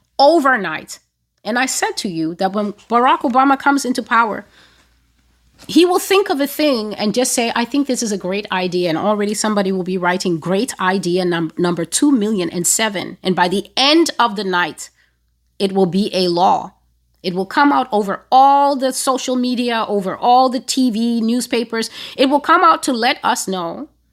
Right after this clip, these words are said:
that this is now another law added to the other five thousand laws that he and Kamala will make,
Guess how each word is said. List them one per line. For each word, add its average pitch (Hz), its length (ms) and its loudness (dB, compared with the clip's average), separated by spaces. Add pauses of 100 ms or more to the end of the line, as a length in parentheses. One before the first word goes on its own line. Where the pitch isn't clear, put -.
(320)
that 214 140 2
this 220 180 2
is 233 140 -2
now 196 460 0 (100)
another 226 480 2
law 175 340 -2
added 196 280 0
to 214 100 -4
the 190 140 -6
other 208 200 -2
five 226 300 0
thousand 202 380 -2
laws 175 280 -2
that 160 140 -8
he 233 260 -4
and 165 160 -6
Kamala 170 380 -2
will 156 140 -4
make, 180 420 -2